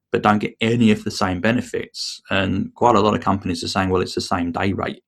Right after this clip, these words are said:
And so quite a lot of contractors are saying, "No, it's not. You've gotta pay me an extra, I don't know, hundred, two hundred, whatever a day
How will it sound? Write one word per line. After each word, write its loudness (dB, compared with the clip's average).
And -10
so -2
quite 0
a -2
lot -2
of -12
contractors -2
are -6
saying, -4
"No, -10
it's -8
not. 0
You've -8
gotta 0
pay -2
me -2
an -2
extra, -6
I -6
don't -12
know, -14
hundred, -6
two -8
hundred, -6
whatever -4
a -8
day 2